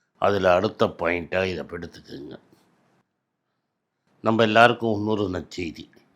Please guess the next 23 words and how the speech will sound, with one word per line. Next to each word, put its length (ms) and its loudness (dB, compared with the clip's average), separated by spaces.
Toyota 580 4
சூப்பரா 500 -2
போயி 720 -8
ஹெச் 240 0
ஒன்ல 360 0
ரெக்கார்ட் 460 0
சேல்ஸ். 680 -8
அமெரிக்கால 640 0
அமோகமான 720 -4
சேல்ஸ். 540 -12
ஜப்பான்ல 500 0
கொஞ்சம் 420 -4
அம்மி-, 240 -6
கம்மியா 480 -4
சேல் 340 -8
ஆயி, 260 -6
சைனால 460 -4
கம்மியா 440 -8
சேல் 300 -12
ஆயிருந்தாலும், 800 -12
அமெரிக்கால 600 0
அமோகம் 560 -4
வெற்றி, 680 -10